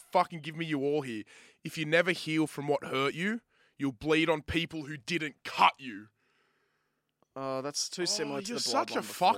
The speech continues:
Speaker 1: fuckwit.
Speaker 2: I just don't like the idea that this is so Tumblr. This is so, like,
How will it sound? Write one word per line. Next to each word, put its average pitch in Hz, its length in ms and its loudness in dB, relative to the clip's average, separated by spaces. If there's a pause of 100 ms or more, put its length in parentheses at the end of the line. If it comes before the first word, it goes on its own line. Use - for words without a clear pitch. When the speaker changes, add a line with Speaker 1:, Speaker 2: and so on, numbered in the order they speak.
(100)
Speaker 1:
fuckwit. 156 280 0 (1700)
Speaker 2:
I 214 120 4
just 247 180 -2
don't 302 180 4
like 220 220 4
the 226 120 2
idea 185 300 4
that 190 120 -2
this 185 200 2
is 214 120 -2
so 180 260 0
Tumblr. 143 680 -4
This 147 160 0
is 185 100 2
so, 170 280 4
like, 147 340 0